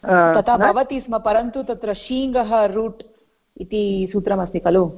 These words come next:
Speaker 2: शीङ्-, शीङ्गो रूट् इत्यनेन
Speaker 1: हा, हा।
Speaker 2: तत्र रूढ आगमः भवति।
Speaker 1: रूढ,
Speaker 2: अत्-,
Speaker 1: हा,
Speaker 2: इति।
Speaker 1: शरत, शरत, शरत।
Speaker 2: अशेरत, अशेरत।
Speaker 1: अशर-, अशेरत, अशेरत।
Speaker 2: तत्र प्रथमं,
Speaker 1: तत्र
Speaker 2: प्रथमं तत्र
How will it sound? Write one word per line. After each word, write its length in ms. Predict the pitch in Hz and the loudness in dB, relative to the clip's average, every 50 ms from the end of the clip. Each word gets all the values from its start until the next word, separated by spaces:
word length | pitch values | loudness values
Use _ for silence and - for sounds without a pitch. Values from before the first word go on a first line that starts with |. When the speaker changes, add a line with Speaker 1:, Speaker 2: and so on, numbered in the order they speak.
| - - _ _ - | -14 -20 _ _ -10
Speaker 2:
शीङ्-, 400 | - - 226 226 233 220 - - | -2 0 2 2 2 2 0 -2
शीङ्गो 460 | - 233 226 220 220 208 220 214 208 | -2 0 2 4 4 4 4 4 4
रूट् 320 | 190 196 196 185 - - - - - - _ - | 4 2 2 0 -2 -6 -10 -10 -14 -20 _ -12
इत्यनेन 420 | 170 180 - 202 190 190 190 196 220 | -12 -10 -6 -6 -4 -2 -2 -2 -2
Speaker 1:
हा, 140 | 254 277 320 - _ - | -2 -4 -6 -12 _ -18
हा। 440 | 185 185 175 165 156 151 156 156 151 | -14 -12 -12 -12 -12 -12 -12 -6 -4
Speaker 2:
तत्र 420 | 170 175 180 185 - - - 180 | -2 2 2 2 0 0 -2 0
रूढ 200 | 180 202 226 220 | 2 2 4 4
आगमः 420 | 202 185 180 175 180 175 175 175 | 4 2 2 0 -2 -4 -6 -6
भवति। 520 | 170 175 180 175 175 175 170 - - - - - _ _ _ - | -8 -8 -8 -8 -8 -10 -10 -12 -14 -18 -20 -20 _ _ _ -18
Speaker 1:
रूढ, 360 | 185 175 170 170 170 160 160 156 | -14 -8 -4 -2 0 0 0 0
Speaker 2:
अत्-, 240 | 143 - 180 - | 0 0 0 0
Speaker 1:
हा, 320 | - 170 185 190 185 180 175 | 2 2 4 4 4 4 2
Speaker 2:
इति। 100 | 170 180 | -2 -4
Speaker 1:
शरत, 440 | 170 156 156 170 180 - - 135 - _ _ _ _ _ _ _ _ _ _ _ - | -4 -4 -4 -4 -4 -4 -6 -8 -8 _ _ _ _ _ _ _ _ _ _ _ -10
शरत, 520 | 175 160 156 160 156 - - 170 151 151 160 | -8 -6 -4 -6 -6 -8 -10 -14 -14 -14 -18
शरत। 440 | - _ _ - 170 156 170 151 - _ - | -20 _ _ -8 -6 -6 -6 -8 -4 _ -4
Speaker 2:
अशेरत, 1200 | 185 - - - - - - - 196 190 190 185 185 180 185 175 - - - - - - _ _ _ - | -2 -2 -4 -8 -8 -4 0 2 4 4 4 4 4 2 2 0 -2 -4 -8 -10 -10 -12 _ _ _ -8
अशेरत। 460 | - 190 180 - 240 233 226 226 220 | -6 -6 -2 0 2 2 4 4 2
Speaker 1:
अशर-, 520 | 196 185 208 185 170 151 - _ _ _ 160 | 0 0 -2 -2 -2 -4 -10 _ _ _ -20
अशेरत, 580 | 156 _ - 185 180 165 139 131 _ - 151 - _ _ _ _ _ _ _ - | -20 _ -16 -16 -14 -14 -16 -18 _ -20 -20 -20 _ _ _ _ _ _ _ -12
अशेरत। 460 | 151 160 - _ - 196 190 196 190 | -12 -12 -12 _ -8 -4 -2 0 0
Speaker 2:
तत्र 140 | 190 190 151 | 0 0 0
प्रथमं, 600 | - 214 214 254 254 277 294 294 269 226 190 196 | 0 2 2 2 2 2 2 0 0 0 0 2
Speaker 1:
तत्र 40 | |
Speaker 2:
प्रथमं 480 | 190 220 220 214 254 269 277 294 269 233 | 2 2 2 4 2 0 2 0 0 0
तत्र 320 | 208 208 208 220 208 196 | -2 -2 -2 0 0 0